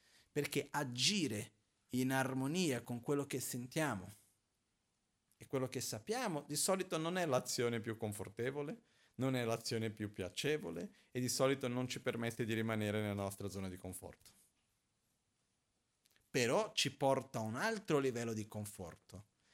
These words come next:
che è quell'armonia interna di saper che stiamo facendo quello che è il giusto. Quindi, da un lato accettiamo la realtà. Andiamo a esercitare la nostra libertà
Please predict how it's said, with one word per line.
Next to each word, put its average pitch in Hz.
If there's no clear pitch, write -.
che 120
è 107
quell'armonia 120
interna 139
di 127
saper 139
che 147
stiamo 120
facendo 117
quello 117
che 113
è -
il -
giusto. -
Quindi, 165
da 123
un 127
lato 214
accettiamo 135
la 110
realtà. 98
Andiamo 127
a -
esercitare 131
la 151
nostra 131
libertà 120